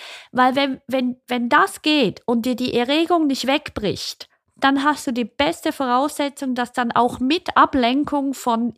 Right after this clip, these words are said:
einem Gegenüber immer noch zu können.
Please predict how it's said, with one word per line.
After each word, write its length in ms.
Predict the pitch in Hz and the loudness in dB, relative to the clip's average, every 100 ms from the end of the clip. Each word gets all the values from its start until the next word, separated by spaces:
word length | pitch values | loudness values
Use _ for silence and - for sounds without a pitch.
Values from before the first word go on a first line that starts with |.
| - | -2
einem 320 | 226 226 233 | -2 0 0
Gegenüber 640 | 233 226 233 247 285 285 - | -2 -2 -2 0 0 0 -2
immer 240 | 254 277 240 | 2 4 4
noch 180 | 190 | 0
zu 160 | - 214 | -2 -8
können. 520 | - 175 156 170 143 | -4 -4 -4 -4 -8